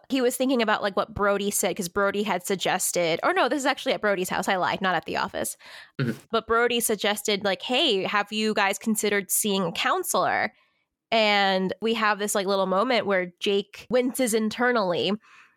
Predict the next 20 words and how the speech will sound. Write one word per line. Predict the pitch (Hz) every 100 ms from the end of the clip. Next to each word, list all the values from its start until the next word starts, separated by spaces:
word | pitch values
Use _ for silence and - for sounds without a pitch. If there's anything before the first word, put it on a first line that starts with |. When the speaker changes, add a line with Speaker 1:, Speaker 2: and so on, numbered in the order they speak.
| _ 185
Speaker 1:
because | 220 233 196
seeing | - 254 247 214
a | 214
shrink | - 302 285 -
was | - -
tantamount | - 277 262 208 196
to | 208
admitting | 185 208 240 226
he | 220 220
and | 202 -
Emma | 202 208 196
had | 196 175 180
real | 185 247 247
problems | - 208 180 196 196
that | 208
they | 180
couldn't | - 247 226 196
solve | - 202 202
by | 180
themselves, | 175 185 220 170 175